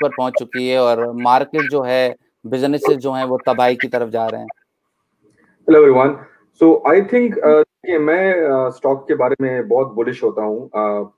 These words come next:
Speaker 2: uh, which is not a good thing, but, uh, I, I love to take risks. तो मुझे लगता है कि देखें, इसके दो वजूहता-, वजूहात हैं। एक तो ये है कि देखें, जब pandemic आया तो stock market बहुत ज्यादा गिर गया।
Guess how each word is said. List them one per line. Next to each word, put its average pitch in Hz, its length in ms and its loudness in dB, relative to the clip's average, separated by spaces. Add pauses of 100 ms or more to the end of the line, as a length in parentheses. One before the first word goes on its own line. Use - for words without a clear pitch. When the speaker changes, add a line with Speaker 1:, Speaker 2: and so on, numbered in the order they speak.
(220)
Speaker 2:
uh, 107 140 -2
which 120 160 -2
is 131 80 -4
not 139 100 2
a 135 80 0
good 135 180 0
thing, 135 140 0 (180)
but, 117 160 2 (100)
uh, 110 300 2 (280)
I, 110 300 0
I 107 80 -2
love 113 140 -2
to 117 200 -16
take 117 200 -4
risks. 110 320 -6 (500)
तो 147 320 2
मुझे 156 280 0
लगता 196 320 0
है 165 80 2
कि 165 160 -4
देखें, 143 400 -2
इसके 139 340 -6
दो 143 380 -2
वजूहता-, 104 540 -6
वजूहात 101 540 -6
हैं। 101 180 -16
एक 143 240 -8
तो 151 100 -4
ये 147 200 -2
है 147 160 0
कि 131 440 -4 (100)
देखें, 120 240 -6
जब 123 120 -6
pandemic 120 480 -6
आया 123 220 0 (580)
तो 135 80 -2
stock 143 320 2
market 131 280 -2
बहुत 120 300 -2
ज्यादा 117 160 2
गिर 104 240 -8
गया। - 180 -20